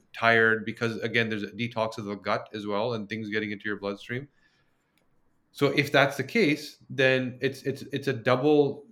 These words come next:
it's two fronts you gotta fight. One is reducing input, understanding what the things are that cause you a problem, and your, your D N A can tell you that. And then turning the dials, that's the epigenetics you were talking about. Epigenetics is, here's the gene you have.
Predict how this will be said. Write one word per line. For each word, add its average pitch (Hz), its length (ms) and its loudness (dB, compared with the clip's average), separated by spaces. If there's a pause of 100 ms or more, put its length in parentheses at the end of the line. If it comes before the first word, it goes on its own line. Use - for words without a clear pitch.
(180)
it's 127 200 -8
two 170 200 -4
fronts 165 360 0
you 131 60 -6
gotta 123 200 2
fight. 120 340 2
One 123 200 2
is 120 220 -2
reducing 123 440 -2
input, 143 280 -2
understanding 127 540 -2
what 117 160 -2
the 127 80 -8
things 131 260 -6
are 120 140 2
that 110 180 -2
cause 110 200 0
you 120 100 -2
a 123 40 -6
problem, 113 460 -6
and 113 100 -6
your, 110 260 -4
your 117 140 -2
D 110 120 -4
N 120 80 -2
A 117 80 -2
can 110 140 -8
tell 120 200 -4
you 131 120 -4
that. 98 260 -4 (360)
And 123 100 0
then 123 140 -2
turning 170 400 2
the 135 80 0
dials, 120 420 4
that's 135 240 0
the 131 100 -4
epigenetics 120 640 -4
you 113 60 -10
were 104 60 -6
talking 98 360 -8 (100)
about. 101 280 -6
Epigenetics 131 640 -2
is, 113 180 -6 (200)
here's 175 300 4
the 156 120 0
gene 135 260 -2
you 131 120 -4
have. 113 300 -2